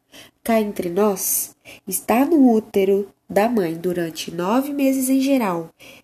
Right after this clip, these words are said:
sem se mover pra nadar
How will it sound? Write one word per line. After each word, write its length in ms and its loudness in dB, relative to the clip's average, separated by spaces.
sem 460 0
se 240 -2
mover 580 -2
pra 200 -6
nadar 680 -6